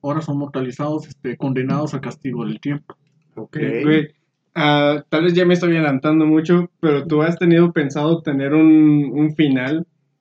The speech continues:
Speaker 3: como un tipo apocalipsis o
Speaker 1: Mm.
Speaker 3: algo así que termine con todo?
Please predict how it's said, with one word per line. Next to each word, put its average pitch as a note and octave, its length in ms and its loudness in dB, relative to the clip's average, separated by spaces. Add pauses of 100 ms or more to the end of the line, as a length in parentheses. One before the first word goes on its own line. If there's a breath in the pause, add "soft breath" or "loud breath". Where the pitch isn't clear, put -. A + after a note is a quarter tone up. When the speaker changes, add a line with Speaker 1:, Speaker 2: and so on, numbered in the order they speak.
Speaker 3:
como C#3+ 260 -4
un D3 360 2
tipo D#3 340 0
apocalipsis D3+ 1200 -2
o A#2 400 -4
Speaker 1:
Mm. - 20 -6
Speaker 3:
algo D3+ 300 -2
así D#3+ 220 -4
que D#3 120 -4
termine D3+ 560 0
con D3+ 200 -4
todo? D#3+ 400 -2